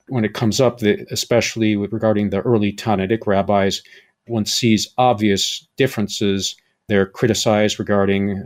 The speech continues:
their observance of Sabbath laws, calendar observations, sacrificial practice, purity laws, and again, the, the penal system regarding breaking of law. So the Mishnah and Talmud point out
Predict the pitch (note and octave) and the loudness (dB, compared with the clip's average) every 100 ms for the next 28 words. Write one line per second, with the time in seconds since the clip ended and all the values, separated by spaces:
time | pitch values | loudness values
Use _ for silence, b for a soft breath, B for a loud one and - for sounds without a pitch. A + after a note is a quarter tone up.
0 | - G2+ G2 G2 G2+ G2 F#2 F2+ _ _ | -12 -4 0 2 2 0 -2 -8 _ _
1 | F2+ - G2+ G2+ - - B2 B2 A2+ B2 | -10 -4 -4 -4 -6 -2 0 0 0 2
2 | A2+ A2+ A2+ A2 - A#2+ G#2+ G#2+ G#2 G#2 | 4 6 4 2 -2 -2 0 2 2 0
3 | - G#2+ G#2+ G#2 - G#2 G#2+ - G#2+ F#2+ | -2 -2 0 0 -2 -2 -2 -2 -2 -2
4 | G2+ G2+ G2+ - A2+ G#2 G#2 A2 - - | -2 -4 -6 -4 0 0 0 -4 -4 -8
5 | B B B B - - A2 G#2+ G#2 G#2 | B B B B -6 2 4 4 4 4
6 | G#2 G2+ F#2+ - _ _ _ - G2+ F#2+ | 4 2 0 -6 _ _ _ -8 -6 -2
7 | G2+ G2 F#2+ - _ - - D3+ A#2 - | 0 0 -2 -4 _ -16 -2 0 0 0
8 | A2+ - G2 G2 G2+ G#2 G2 F#2+ - G2+ | -4 -4 -6 -2 0 0 -2 -4 -2 -2
9 | - G2 F#2 G2 G2 F#2+ F2 _ B B | -2 -8 -6 -2 2 2 0 _ B B
10 | B B B - - G#2 G#2 - _ _ | B B B -8 0 0 0 -8 _ _
11 | _ _ _ _ C#3 A#2 A2 - C#3+ C3 | _ _ _ _ -6 0 0 0 0 0
12 | - A2+ A2 A#2+ G#2+ G#2 - B2 A2+ G2+ | 2 0 0 -2 0 -2 -4 -2 2 2
13 | G2 | 0